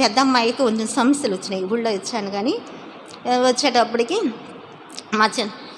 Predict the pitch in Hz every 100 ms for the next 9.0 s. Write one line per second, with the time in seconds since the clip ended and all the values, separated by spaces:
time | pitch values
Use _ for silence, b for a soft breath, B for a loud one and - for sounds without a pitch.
0 | - 247 247 269 277 254 233 226 240 202
1 | 190 175 - 180 - - - - - -
2 | - - 240 247 240 277 311 240 202 -
3 | - - 220 233 226 220 247 240 233 220
4 | 220 214 202 302 415 - - - - -
5 | 226 214 220 208 269 254 214 - 208 233
6 | 208 214 214 220 214 226 233 240 220 240
7 | 240 247 294 - 339 311 269 285 269 254
8 | 262 269 277 269 - 349 262 262 202